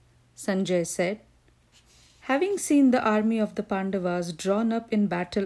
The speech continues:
array, King Duryodhan then approached his teacher,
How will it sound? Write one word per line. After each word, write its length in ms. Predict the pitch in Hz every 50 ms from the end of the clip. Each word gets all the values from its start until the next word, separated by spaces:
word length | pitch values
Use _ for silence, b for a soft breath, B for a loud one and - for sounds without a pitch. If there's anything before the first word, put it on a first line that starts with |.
| - - 180
array, 300 | 175 180 170 165 175 - _ b b b b b b b b b b b b _ -
King 160 | 302 311 294 240
Duryodhan 640 | 240 240 233 233 247 254 240 240 220 214 196 190 185 180 160
then 160 | 190 196 - 196
approached 540 | 202 - - 202 202 226 254 240 - - - -
his 100 | 226 220 - -
teacher, 520 | 220 208 208 - - - 185 175 170 165